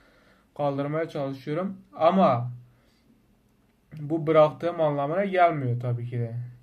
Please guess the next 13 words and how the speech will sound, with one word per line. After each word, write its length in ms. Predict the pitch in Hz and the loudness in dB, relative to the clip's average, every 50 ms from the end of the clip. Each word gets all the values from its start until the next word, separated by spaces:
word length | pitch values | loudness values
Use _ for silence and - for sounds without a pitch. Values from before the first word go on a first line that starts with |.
| _ | _
Yani 420 | - 131 127 127 127 127 127 123 120 120 - - - _ _ _ _ _ _ _ - | -8 -4 -4 -2 -2 0 -2 -2 -2 -4 -8 -14 -20 _ _ _ _ _ _ _ -8
bunu 320 | 135 143 151 156 156 151 139 131 135 | -6 -4 -2 0 -2 -2 -4 -4 -2
boş 300 | 147 151 151 147 - - | -2 -2 -2 -2 -8 -12
bir 40 | 139 | -14
şey 180 | 127 - 156 | -8 -6 -4
olarak 420 | 147 143 143 147 147 143 139 127 - | -4 -2 0 2 0 0 0 -4 -8
görüp 300 | 143 135 143 127 123 - | -4 -4 -4 -6 -6 -8
de 280 | 147 135 127 120 120 120 - - - _ _ _ _ - | -6 -4 -4 -4 -4 -6 -8 -14 -20 _ _ _ _ -6
"Aa 240 | - 139 139 139 139 | -2 2 2 2 2
yeter 440 | 131 135 131 127 127 - 147 139 135 | 0 -4 -6 -6 -6 -4 -4 -4 -2
lan." 300 | 139 139 135 131 127 123 120 - - 127 123 | -4 -4 -4 -4 -6 -8 -8 -12 -14 -12 -10
diyesim 360 | 135 135 139 135 - 185 170 | -8 -8 -8 -8 -8 -8 -8
gelmiyor. 340 | 156 139 123 123 120 113 | -6 -6 -4 -4 -4 -6